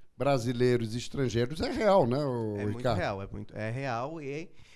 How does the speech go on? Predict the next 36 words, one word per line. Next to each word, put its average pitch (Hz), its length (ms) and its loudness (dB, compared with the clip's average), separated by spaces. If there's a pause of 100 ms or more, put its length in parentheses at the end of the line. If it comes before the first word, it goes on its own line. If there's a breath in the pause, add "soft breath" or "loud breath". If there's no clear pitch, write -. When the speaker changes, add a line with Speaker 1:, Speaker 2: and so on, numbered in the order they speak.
(120)
Speaker 2:
pode 170 200 -2
prejudicar 170 440 -6
muito 196 320 -6
a 175 40 -10
população 123 520 -8
em 123 80 -8
geral, 113 340 -6
né? 101 260 -12
Caso 143 420 -8
o 160 40 -10
governador 165 420 -10
não, 208 200 -14
não 208 240 -14
tenha 202 400 -12 (320 soft breath)
um 180 120 -10
olhar 185 260 -4
diferenciado 202 720 -6
pra - 80 -10
essa 156 160 -10
classe, 113 480 -8
né? 101 180 -16 (680 soft breath)
Speaker 1:
E, 233 100 -6
pois 208 300 -6
é, 123 200 -2
e, 92 100 -8
e, - 520 -12
e 180 40 -8
a 185 40 -2
reivindicação 185 720 -2
qual 156 300 0
é 117 100 2
exatamente 101 800 -2
da 101 100 -6
Polícia 98 360 -8
Civil? 95 420 -12
Speaker 2:
A, 208 160 -4